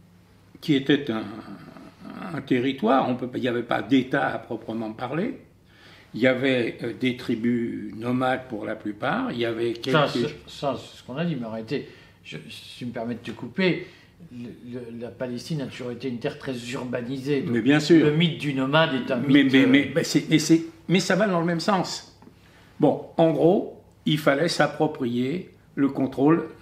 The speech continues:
Speaker 1: de ce territoire. Pourquoi ? Pour deux raisons fondamentales. La première, c'est que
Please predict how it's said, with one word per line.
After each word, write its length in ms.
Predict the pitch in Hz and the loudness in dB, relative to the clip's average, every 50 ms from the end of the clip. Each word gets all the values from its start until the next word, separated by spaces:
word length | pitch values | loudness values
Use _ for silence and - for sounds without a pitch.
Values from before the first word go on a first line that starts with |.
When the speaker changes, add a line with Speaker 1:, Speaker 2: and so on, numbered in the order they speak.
| - - | -6 -2
Speaker 1:
de 120 | 113 113 | 0 0
ce 160 | - - 135 | 2 2 0
territoire. 680 | 123 - 120 104 95 - - - - - - - - - - - _ _ - - - - - | 0 -2 -4 -6 -6 -8 -12 -14 -18 -20 -20 -20 -20 -20 -20 -20 _ _ -20 -20 -12 -4 0
Pourquoi ? 460 | 180 - - - 123 - - - - - _ _ - - _ _ _ - _ _ _ - | 0 0 0 0 -4 -4 -6 -8 -18 -20 _ _ -20 -20 _ _ _ -20 _ _ _ 0
Pour 160 | 151 143 143 | 2 4 6
deux 120 | 175 190 | 6 6
raisons 280 | 175 180 160 147 156 143 | 6 6 4 4 0 0
fondamentales. 760 | - 143 131 127 123 120 120 117 120 - 147 170 196 175 147 | 0 0 0 0 0 0 -2 -2 -2 0 0 2 2 2 2
La 100 | 151 143 | 0 0
première, 580 | - - 143 139 135 135 131 127 113 98 95 - | 0 0 0 0 0 -2 -4 -6 -8 -10 -10 -12
c'est 220 | - - - 131 120 | -10 -6 -6 -6 -6
que 380 | - - 135 127 117 101 - | -4 -2 0 0 0 -2 -6